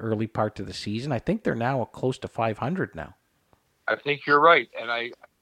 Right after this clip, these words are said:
Speaker 2: I really think that, uh, you know, it, it's, every team struggles. It's like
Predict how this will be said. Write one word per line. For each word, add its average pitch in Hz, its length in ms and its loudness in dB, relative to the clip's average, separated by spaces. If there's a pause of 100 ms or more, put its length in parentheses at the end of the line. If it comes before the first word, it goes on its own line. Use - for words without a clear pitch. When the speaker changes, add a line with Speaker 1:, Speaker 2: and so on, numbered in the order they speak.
(200)
Speaker 2:
I 117 60 -10
really 139 640 -4
think 147 180 -10 (100)
that, 127 260 -10
uh, 120 160 -4 (440)
you 170 80 -6
know, 175 340 10
it, 165 200 -12
it's, - 140 -18 (480)
every 156 220 0
team 135 320 -12
struggles. 104 420 0
It's 123 160 -12
like 151 220 2